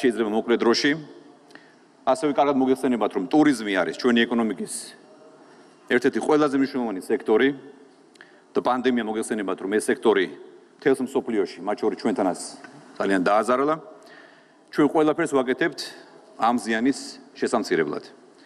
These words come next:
და პანდემიის შემდგომი პერიოდისთვის უკეთ მოსამზადებლად. უნდა აღინიშნოს, რომ არც ერთი ინფრასტრუქტურული პროექტი არ გაჩერებულა ქვეყანაში. ეს პერიოდი მაქსიმალურად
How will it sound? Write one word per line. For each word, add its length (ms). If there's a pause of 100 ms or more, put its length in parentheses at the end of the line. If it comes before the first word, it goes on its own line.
(260)
და 100
პანდემიის 480
შემდგომი 320
პერიოდისთვის 640
უკეთ 240 (720)
მოსამზადებლად. 640 (760)
უნდა 300
აღინიშნოს, 380
რომ 120
არც 320
ერთი 260 (540)
ინფრასტრუქტურული 640
პროექტი 440 (400)
არ 240
გაჩერებულა 520
ქვეყანაში. 480 (1040)
ეს 200
პერიოდი 400
მაქსიმალურად 760